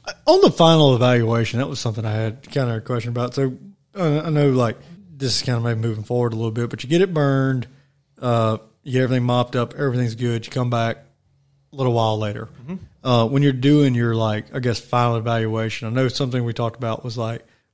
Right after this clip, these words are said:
Speaker 1: bowl damage and stuff like that. Is that something that's more prone, I guess, after trees are, are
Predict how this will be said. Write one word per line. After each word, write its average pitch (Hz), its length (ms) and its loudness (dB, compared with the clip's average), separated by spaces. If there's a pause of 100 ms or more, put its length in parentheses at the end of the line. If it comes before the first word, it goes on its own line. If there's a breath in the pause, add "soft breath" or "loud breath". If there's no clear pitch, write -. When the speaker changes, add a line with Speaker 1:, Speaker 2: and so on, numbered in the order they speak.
Speaker 1:
bowl 120 360 2
damage 110 440 -4
and 110 80 -6
stuff 120 280 -6
like 113 160 -4
that. 123 160 -2
Is 127 80 -2
that 180 180 2
something 214 220 0
that's 131 180 -2
more 127 240 -2
prone, 131 560 0
I 143 100 2
guess, 143 300 0
after 139 460 -6 (180)
trees 147 460 -2
are, 139 260 -2 (160)
are 135 220 -4